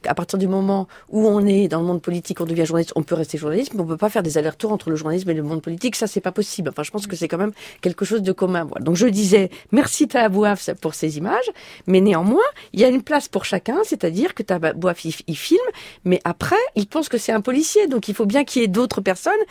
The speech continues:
qui aillent faire du contradictoire et qui aillent chercher qui est ce per-, cette personne qui porte le casque et qui est, euh, de fait, en fait, qui n'est pas un policier, mais un conseiller de l'Élysée. Voilà, c'est ce que je voulais dire, mais je disais, il faut le tout pour faire un monde journalistique et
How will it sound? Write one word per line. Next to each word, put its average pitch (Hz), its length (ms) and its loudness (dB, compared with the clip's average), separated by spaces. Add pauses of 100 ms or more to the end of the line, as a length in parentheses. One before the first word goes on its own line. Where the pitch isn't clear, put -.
(240)
qui - 160 0
aillent 220 140 4
faire 220 160 0
du 208 100 2
contradictoire 196 600 0
et 359 60 4
qui - 140 -2
aillent 214 100 4
chercher 359 420 -4 (280)
qui 285 140 2
est 294 60 4
ce 247 120 -4
per-, 190 160 -2
cette 185 240 -6
personne 311 320 -4
qui 226 140 -8
porte 208 280 -4
le 175 140 -2
casque 285 420 -4 (280)
et 180 100 -4
qui 247 300 -2
est, 302 60 0
euh, 165 280 -2
de 160 120 -2
fait, 269 300 -2
en 160 120 -10
fait, 214 180 -4
qui - 80 -8
n'est 147 100 -4
pas 156 120 -2
un 147 40 -2
policier, 147 360 -4
mais 208 240 2
un 160 160 -4
conseiller 185 360 -8
de 208 60 -6
l'Élysée. 202 400 -4 (400)
Voilà, - 160 -6
c'est 175 140 -6
ce - 80 -6
que 247 100 4
je 214 80 4
voulais 185 260 2
dire, 277 280 6 (300)
mais 175 80 0
je 170 100 0
disais, 185 500 2
il 202 120 -2
faut 214 120 -2
le 208 140 6
tout 302 120 -2
pour 277 160 0
faire 214 160 -2
un 208 80 2
monde 208 160 2
journalistique 165 680 0
et 381 240 4